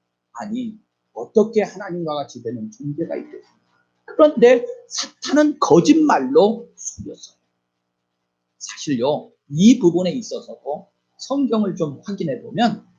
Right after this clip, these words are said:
사탄의 관계에 쓰러지고 넘어진 이들이 한둘이 아닙니다. 오죽하면 예수님께서 십자가상에서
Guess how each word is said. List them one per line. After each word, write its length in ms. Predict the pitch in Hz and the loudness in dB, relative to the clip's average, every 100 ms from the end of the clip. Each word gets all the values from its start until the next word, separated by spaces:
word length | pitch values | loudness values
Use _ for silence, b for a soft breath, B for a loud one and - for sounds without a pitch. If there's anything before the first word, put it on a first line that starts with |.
| _ _ _ _ _ | _ _ _ _ _
사탄의 600 | - - - 302 311 311 | -2 -2 2 6 6 4
관계에 640 | - 175 190 185 156 180 | 4 4 6 4 4 2
쓰러지고 640 | 185 370 605 539 277 233 240 | 2 4 4 4 2 2 4
넘어진 540 | 165 180 190 190 151 | 4 4 2 0 0
이들이 440 | 117 135 240 - - _ | -2 -2 0 -2 -6 _
한둘이 720 | - - 427 415 403 339 359 | -8 -4 0 2 6 8 10
아닙니다. 500 | 311 269 202 156 - _ _ _ _ - | 8 6 4 -2 -10 _ _ _ _ -6
오죽하면 720 | 165 220 - 208 214 220 247 _ _ _ _ _ | -4 -4 -10 -8 -6 -8 -10 _ _ _ _ _
예수님께서 680 | 156 147 156 139 127 131 131 | -8 -6 -8 -10 -12 -12 -10
십자가상에서 1200 | 120 - _ - - 277 - 240 208 - 208 196 | -6 -8 _ -4 -2 -2 -6 -10 -12 -10 -8 -10